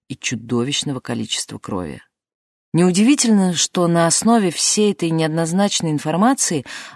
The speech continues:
отдел поведенческого анализа составил размытый портрет, под который подходила как минимум треть мужского населения страны. И вот пятый случай. Адам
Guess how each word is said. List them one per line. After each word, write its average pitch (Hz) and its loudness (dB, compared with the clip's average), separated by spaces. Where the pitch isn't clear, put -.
отдел 160 2
поведенческого 165 0
анализа 175 0
составил 190 0
размытый 220 2
портрет, 120 -6
под 131 -4
который 151 -2
подходила 135 -2
как - -10
минимум 156 0
треть 139 -2
мужского 123 -4
населения 110 -2
страны. 107 -6
И 123 -2
вот 143 -4
пятый 135 0
случай. - -8
Адам 247 4